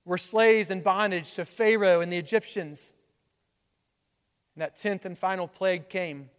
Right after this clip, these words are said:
that Moses warned them about, saying, "The, the oldest, the firstborn of your household will be struck dead overnight unless you have faith in the God of Israel and place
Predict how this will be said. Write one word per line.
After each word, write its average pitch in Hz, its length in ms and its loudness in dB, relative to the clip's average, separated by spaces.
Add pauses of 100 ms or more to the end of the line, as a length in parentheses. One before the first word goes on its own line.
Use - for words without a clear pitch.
(180)
that 175 100 0
Moses 208 360 2
warned 226 200 2
them 202 100 -2
about, 170 320 0 (380)
saying, 214 280 4
"The, 190 140 6 (220)
the 190 220 6
oldest, 226 420 8
the 220 60 4
firstborn 269 640 8
of 240 80 4
your 240 80 2
household 208 760 4 (520)
will 226 120 10
be 233 100 4
struck 269 540 4
dead 240 300 8
overnight 240 640 4
unless 240 760 4 (600)
you 240 160 6
have 247 200 10
faith 269 520 6 (200)
in 240 100 6
the 240 80 8
God 240 300 8
of 233 100 4
Israel 208 540 2 (560)
and 220 140 -2
place 269 380 6